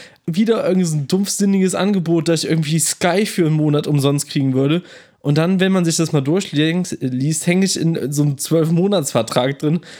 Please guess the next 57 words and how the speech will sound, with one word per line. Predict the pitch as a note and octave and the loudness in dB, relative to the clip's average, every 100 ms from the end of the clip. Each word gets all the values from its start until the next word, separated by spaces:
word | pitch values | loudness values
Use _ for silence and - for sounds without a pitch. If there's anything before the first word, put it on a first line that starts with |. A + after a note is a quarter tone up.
| - | -8
wo | C#3+ | -2
ich | C#3+ | 0
nicht | D#3+ | 0
mehr | D3+ | 0
rauskomme. | C3+ D3+ - C3+ | 0 -2 0 0
So, | B2 | 0
das | B2 B2 | 0 0
ist | |
halt | D3 C3 | 0 0
voll | D#3+ | 0
die | D3+ | 0
Verarsche, | C#3+ - A#2+ D3+ D3+ | -2 -2 -2 0 0
die | B2+ | -2
sie | A#2+ | 0
einfach | B2 B2 C3 | 0 0 0
machen. | A2+ B2+ C#3+ B2+ | 0 0 -2 -2
Und | A#2+ C3 - - - - _ - | -2 -4 -6 -20 -20 -20 _ -16
dann | B2+ C3+ C3+ D#3 | -10 -2 0 2
auch | E3 | 2
noch | E3 | 2
die | E3 | 0
Frage | - E3 F3+ | 0 0 0
zu | - D#3 | -4 -6
stellen, | - D#3+ D#3+ | -2 0 2
„Ich | D#3+ | 0
schick | - F#3+ - | 0 -2 0
Ihnen | F#3 | 0
das | F3 - | 2 2
mal | C3+ C3+ | 0 0
zu.“ | - G#3+ A3+ A3+ - - _ _ - | 0 0 0 -2 -10 -20 _ _ -4
Äh, | C#3+ C#3+ C#3+ - - | 0 2 0 -4 -4
und | D3+ | 0
wenn | D3 | 2
du | D3+ | 2
das | D#3 F3 | 0 0
dann | F#3 | 0
halt | D#3+ C#3 | 0 2
beantwortest, | B2 D3+ F3+ G3+ - G#3 - | 0 0 0 -2 0 -2 0
ist | D#3+ | -2
dann | E3 | 0
auf | D#3 | 0
einmal, | - E3 E3+ D3+ D3+ D#3 | 0 0 2 0 -2 -4
äh, | D3 D3 C3+ | -2 2 0
gleichbedeutend | B2+ C3+ D#3 - D3+ D#3 D#3 D#3 | 2 0 0 -2 0 2 2 2
mit, | D3+ C#3+ | 0 2
„Ja, | D3 D3+ D3+ D3+ | 2 2 2 -2
sie | - B2 C3 | -6 -6 -6
schließen | - D#3+ E3 | -4 -4 0
einen | C#3+ | 0
Vertrag | C3 C3+ C#3 C#3+ | 0 0 0 -2
für | C3 B2 | 0 0
drei | A#2+ - A2 | 0 -4 0
Jahre“, | A#2 G#2+ A2 | 2 2 0
aber | F#2+ A#2 G2+ - | -2 -4 -4 0
weißt | C3 - | 0 0
du | A#3 | -2
so? | G#3 A#3 | 0 0